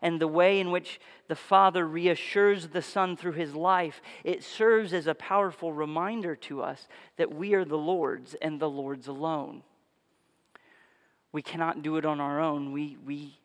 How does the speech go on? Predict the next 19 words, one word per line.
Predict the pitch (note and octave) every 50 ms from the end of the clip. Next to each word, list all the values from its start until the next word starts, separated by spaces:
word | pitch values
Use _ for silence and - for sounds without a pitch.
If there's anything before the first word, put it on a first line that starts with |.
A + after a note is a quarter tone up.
| _ _
have | - - D3+ C#3+ - -
to | - D3
turn | - - - C#3+ C#3 C3 B2+
to | - C#3
him. | B2+ B2+ D#3+ D3+ C#3+ - - - _ _ _ _ _ _ _ _ _ _ _ _ _ _ _ _ _ _ _ _ _ _ _ _ _ _ _ _ _ _ _ _ _ _ _ - - - - - - - _ _ _ _ _ _ _ _ _
In | E3 F3 E3+ D#3+
life, | E3+ E3+ E3 F#3+ G3 G3 - - -
as | - F3 D#3+ D#3
we | E3+ E3
move | D#3 D#3 D#3+ F3 G3 G#3 F#3 E3 D3+ D3 C#3 C3+ - D3
between | D3+ D3 - - G3+ G#3 G#3 G3+
those | F3+ D#3 C#3+ C3 -
two, | - - - D3 C#3+ C#3
from | - - D3+ C#3+
pensive | B2+ - F3 F3+ F3 - E3+ E3 C#3
doubt | B2+ D#3 D3+ D3+ E3 F3 E3 D#3
and | D3 D3
arrogant | - D3+ D3+ D#3+ E3 D3 D#3+ D3 -
sinfulness, | - - - E3+ E3 D#3 - F3+ F3+ F3+ F#3 F3+ - - -